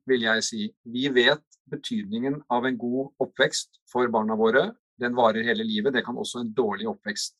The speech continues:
gjøre. Og, eh, det man snakker om i mine politiske kretser nå, er at den ambisjonen med education, education, education begynner enda tidligere.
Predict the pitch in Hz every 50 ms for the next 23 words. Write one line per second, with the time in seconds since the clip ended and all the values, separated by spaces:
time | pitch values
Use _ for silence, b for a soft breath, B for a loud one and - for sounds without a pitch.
0 | - 120 107 104 104 - - _ b b b b b b b b b b b b
1 | b _ - 131 131 135 143 147 - - - 143 139 139 139 139 135 127 127 127
2 | 131 139 139 139 - - 165 147 - - 127 - 127 135 135 135 139 143 143 127
3 | 113 113 - 135 139 135 135 - 107 - 147 143 - - - 156 151 156 190 196
4 | 156 135 139 139 139 135 127 123 117 117 120 123 127 135 131 - 131 120 110 113
5 | 127 139 139 139 131 120 123 127 - - 117 110 107 - - 127 120 117 127 117
6 | - 117 113 104 - - - 117 113 123 123 - 117 113 107 - 156 143 147 156
7 | - 214 226 - - - 135 110 117 117 - 139 120 107 123 180 160